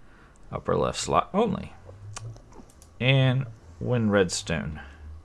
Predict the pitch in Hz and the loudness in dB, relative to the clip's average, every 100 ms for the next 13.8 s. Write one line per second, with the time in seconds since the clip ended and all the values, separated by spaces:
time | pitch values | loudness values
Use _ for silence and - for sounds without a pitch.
0 | - - - - - - - - - - | -14 -14 -16 -20 -20 -20 -20 -20 -20 -20
1 | - - - - - - - - - - | -20 -20 -20 -18 -18 -16 -12 -10 -10 -2
2 | - 113 107 98 95 85 80 - - - | 6 8 8 6 4 4 2 -2 -4 -4
3 | - 69 - - 52 62 - - - - | -4 -6 -6 -8 -4 -4 -2 -4 -6 -8
4 | - - - - - - - - - - | -10 -14 -18 -20 -20 -20 -20 -20 -20 -20
5 | - - - - - - - - - - | -20 -20 -20 -18 -16 -12 -14 -12 -14 -14
6 | - - - - - - - 85 78 65 | -18 -20 -20 -20 -20 -14 -2 0 0 -2
7 | - 165 220 143 - - 113 175 - 67 | 0 8 8 8 0 4 6 6 2 -4
8 | 64 170 175 - - - - - - - | 0 0 0 -4 -18 -18 -20 -18 -14 -6
9 | 82 82 101 196 190 - 87 85 90 117 | -4 -2 2 2 0 2 2 4 4 4
10 | 135 - - - - - - - - - | 2 -10 -20 -20 -20 -20 -18 -16 -14 -12
11 | - - - - 190 127 107 135 - - | -14 -16 -20 2 8 10 8 4 -6 -14
12 | - - - - 107 98 92 98 104 101 | -18 -20 -20 0 4 6 6 4 0 0
13 | 87 64 52 - 55 50 67 | 2 2 -2 -4 -6 -6 -10